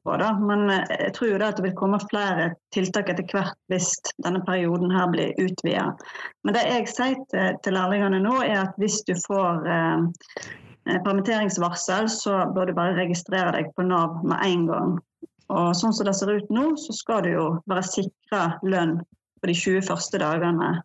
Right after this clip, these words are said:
eh, fra permittering. Altså de to første fra arbeidsgiver og resterende atten fra, fra staten. Og så har du også dagpengerettigheter etter det.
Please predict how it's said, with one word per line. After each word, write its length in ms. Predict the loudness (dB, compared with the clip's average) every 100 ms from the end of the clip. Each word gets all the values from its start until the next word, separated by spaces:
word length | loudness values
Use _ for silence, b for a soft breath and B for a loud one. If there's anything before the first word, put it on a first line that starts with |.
| _ _ _ _
eh, 400 | -4 0 0 0 -2
fra 200 | -4 -4
permittering. 680 | 0 0 0 -2 -2 0 0
Altså 200 | 0 0
de 100 | -2
to 160 | 0 -2
første 480 | 0 -2 -4 -2 -2 -4 -4
fra 120 | -4 0 0
arbeidsgiver 460 | 0 0 0 0
og 160 | 0 0
resterende 520 | -2 -2 -2 0 0
atten 460 | -2 -6 -2 -2 -2 -4
fra, 140 | -6 -4 -6 -8 _ _ _ _ -4
fra 40 | -2
staten. 600 | 0 -2 -2 -4 -4 -4 B B _
Og 80 | -4
så 140 | 0 0
har 140 | 2
du 80 | 2
også 160 | 0 0
dagpengerettigheter 1080 | 0 -2 0 0 2 0 -2 -2 -2 -2
etter 220 | -4 -4
det. 160 | -4 -4